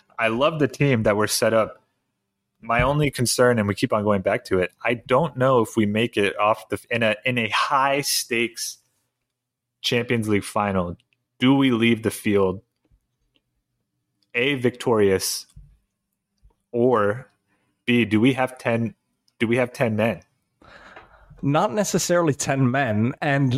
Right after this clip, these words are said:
Speaker 2: Simeone's teams didn't leave the Champions League final victorious. With this one, I think the goal is, a la, let's say, Croatia in a knockout phase, to just tire everybody out, bring it to penalties, and take your chances there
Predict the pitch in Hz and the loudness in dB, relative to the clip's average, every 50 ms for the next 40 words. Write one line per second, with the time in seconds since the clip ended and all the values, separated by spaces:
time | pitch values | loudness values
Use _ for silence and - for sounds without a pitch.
0 | - - - - - - 165 160 151 135 156 151 160 175 170 - - - 165 160 | -4 -8 -10 -6 -4 -2 0 0 0 2 2 2 0 0 -2 -2 0 2 2 2
1 | 139 113 - 123 135 120 139 147 165 185 175 127 117 113 110 101 90 98 95 - | 2 2 0 0 0 2 2 2 2 2 0 2 2 2 2 2 0 -2 -2 0
2 | 113 107 104 - 113 101 104 107 110 101 90 - 113 110 104 101 92 98 95 - | -2 -2 -2 -2 -2 -2 0 0 0 -2 -2 -2 -2 0 0 0 0 0 -4 -2
3 | - - 101 95 90 92 107 120 - - - - - - _ _ _ _ _ _ | -2 0 0 0 2 0 0 -2 -4 -10 -16 -20 -20 -20 _ _ _ _ _ _
4 | _ _ _ _ _ _ 151 170 220 226 170 156 175 220 226 - - 220 208 208 | _ _ _ _ _ _ 0 0 2 2 2 2 2 2 2 0 0 -2 0 0
5 | 208 208 208 214 - - - _ _ _ _ _ _ _ - - - _ _ 160 | 0 0 0 -2 -4 -10 -16 _ _ _ _ _ _ _ -20 -20 -20 _ _ -4
6 | 147 - 202 196 170 160 151 135 156 170 202 226 226 196 160 143 135 127 120 - | -2 0 0 2 2 0 2 2 2 4 4 4 4 4 4 4 4 4 2 0
7 | - - - - - _ 139 139 143 143 139 131 127 123 120 120 - 151 139 135 | -2 -4 -6 -10 -8 _ 0 2 2 2 2 2 2 2 0 0 -2 -2 -2 -2
8 | 135 - - - - 131 123 120 - - - - 135 127 120 120 120 131 143 151 | -2 -2 -4 0 2 2 2 2 0 -2 -2 0 2 2 4 4 2 2 0 0
9 | - - - 139 135 107 107 107 110 127 139 135 - 110 98 92 85 - - 87 | 0 0 2 2 2 0 0 2 2 2 2 2 0 0 0 -2 -2 -2 -4 -2
10 | 76 78 92 101 - - - _ _ _ _ _ _ _ _ _ _ _ 135 123 | -2 -2 -2 -2 -4 -6 -10 _ _ _ _ _ _ _ _ _ _ _ 0 2
11 | 123 131 127 - - - 117 117 147 156 151 131 131 127 - - 120 120 113 107 | 2 2 0 -2 -6 -6 -4 0 2 2 4 4 4 2 0 2 2 2 2 2
12 | 107 113 117 117 113 120 117 110 107 120 127 135 139 131 - - 113 - - 120 | 2 2 2 2 0 0 -2 -2 0 0 0 2 0 -2 0 -2 -4 -2 -2 -2
13 | 123 127 117 - - 107 95 110 101 - - 117 104 117 101 - 120 113 110 107 | 0 0 0 0 -2 -2 0 0 0 0 0 0 0 0 -2 0 0 0 0 0
14 | - 113 104 - 120 120 120 113 104 101 101 107 | -2 -2 -2 0 2 2 2 2 2 2 0 -2